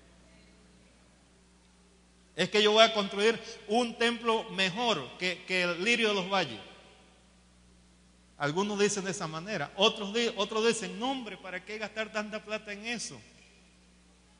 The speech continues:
Se van a lo contrario. Y muchas veces acostumbramos a hacer las cosas en base a lo que otro ha hecho. Tú no debes de hacer las cosas en base a lo que otra persona hace.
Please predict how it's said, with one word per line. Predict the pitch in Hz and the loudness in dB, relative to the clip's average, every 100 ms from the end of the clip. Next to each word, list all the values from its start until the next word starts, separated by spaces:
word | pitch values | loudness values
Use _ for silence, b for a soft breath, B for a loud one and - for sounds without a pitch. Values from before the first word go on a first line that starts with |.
| - _ - | -20 _ -6
Se | 170 | 2
van | 175 196 214 | 4 4 4
a | |
lo | 202 185 | 2 0
contrario. | 185 180 190 190 127 101 - - - - _ _ B B B | -6 -6 -8 -6 -6 -10 -16 -20 -20 -20 _ _ B B B
Y | 185 | -2
muchas | 185 220 233 220 | 0 2 4 4
veces | 220 220 | 2 2
acostumbramos | 208 208 185 185 180 214 220 196 | 0 0 -2 -4 2 2 2 0
a | |
hacer | 180 220 | 0 0
las | 226 202 | 0 0
cosas | 220 226 - 202 | 2 2 2 -2
en | 190 196 202 | -2 -2 2
base | 247 - 233 | 4 4 0
a | |
lo | 202 196 | 0 0
que | 202 202 202 | -2 -2 -2
otro | 208 208 196 | -4 0 2
ha | 208 | 2
hecho. | - 170 | 0 -6
Tú | 220 | -2
no | 226 233 - 202 | 0 0 -2 -2
debes | 233 226 | 0 2
de | 208 | 0
hacer | 185 214 | -2 -2
las | 220 | -4
cosas | - 220 208 196 196 B B B | 0 0 0 -2 -8 B B B
en | 180 185 | -2 2
base | 202 220 233 | 4 4 4
a | |
lo | 202 190 | 0 -2
que | 190 | -2
otra | 208 214 202 | -2 -2 -6
persona | 185 214 214 214 240 | -4 -4 0 2 4
hace. | 208 - 131 | 2 0 -2